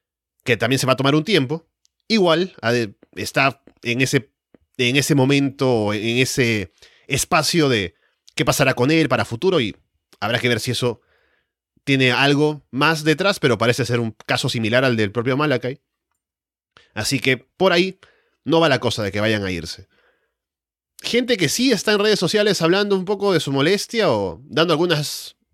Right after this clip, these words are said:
a-, algunas insinuaciones sobre que están no satisfechos con el puesto que tienen, es Andrade el Ídolo, sobre todo, dando retweets, eh, haciendo cosas por ahí, ¿no? Eh, y también Ru-, eh, bueno, iba a decir Rusev, Miro,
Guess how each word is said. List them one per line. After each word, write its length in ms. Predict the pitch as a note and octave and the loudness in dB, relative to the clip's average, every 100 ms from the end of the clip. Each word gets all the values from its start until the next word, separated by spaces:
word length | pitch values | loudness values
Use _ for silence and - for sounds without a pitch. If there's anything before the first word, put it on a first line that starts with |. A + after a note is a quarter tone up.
| _ | _
a-, 140 | A2 A2+ | -6 -4
algunas 500 | A#2+ A#2 D3+ D3+ - | -2 0 2 0 0
insinuaciones 640 | A#2+ A2 A2 F#2+ F#3 G#3 C#3+ | -4 -2 -4 -2 0 2 2
sobre 180 | A2+ G2+ | 0 -2
que 80 | |
están 380 | G2 C#3 C#3 C3+ _ _ _ _ _ - | -4 -2 -2 -4 _ _ _ _ _ -4
no 100 | C#3 | 0
satisfechos 480 | D3+ C3 C#3+ D#3 - | 0 0 0 0 -2
con 240 | B2 G#2+ | -4 -4
el 180 | G2+ F#2+ | -4 -4
puesto 300 | C#3 B2+ B2+ | -2 -2 0
que 80 | B2 | 0
tienen, 320 | D3 A2 A#2 _ - _ _ _ _ _ _ | 0 -2 -8 _ -20 _ _ _ _ _ _
es 180 | A#2+ - | -6 -2
Andrade 320 | C3+ F3+ A3 | -2 0 0
el 80 | G3 | 0
Ídolo, 260 | B3 F#3 C#3+ | 0 0 0
sobre 220 | B2+ B2+ | 0 -2
todo, 360 | E3 C3+ F#3 _ _ _ _ _ - | -2 -4 -6 _ _ _ _ _ -2
dando 280 | C#3 D3 | 0 4
retweets, 800 | B2+ A2 E3 G3+ G3+ F#3 - - | 2 2 0 2 2 0 -2 -4
eh, 120 | A#2 | -4
haciendo 380 | G2+ F#2+ C3+ A#2+ | -4 -2 -2 -2
cosas 280 | C3+ C3 A#2+ | -2 -2 -2
por 160 | A2 G#2+ | -4 -2
ahí, 340 | D#3+ F#3 F3 | 0 0 -2
¿no? 200 | C#3+ D#3+ _ _ _ _ _ _ _ _ _ | -2 -6 _ _ _ _ _ _ _ _ _
Eh, 300 | A2+ A2+ A2 | -4 -2 0
y 100 | A2+ | -2
también 340 | A2+ C3 D#3+ D#3+ | -2 2 4 4
Ru-, 320 | C#3 A#3 G3+ | 4 2 2
eh, 140 | B2+ | -2
bueno, 380 | G2+ A#2 C3 F#2 - A#2+ | -2 -2 -2 -2 -10 -4
iba 160 | B2+ | -2
a 40 | A#2 | 0
decir 120 | A#2 | -2
Rusev, 300 | D3 A2 - _ _ _ | -4 -6 -12 _ _ _
Miro, 560 | - F#3 B3+ C#3 C3 - | -6 0 2 2 0 -8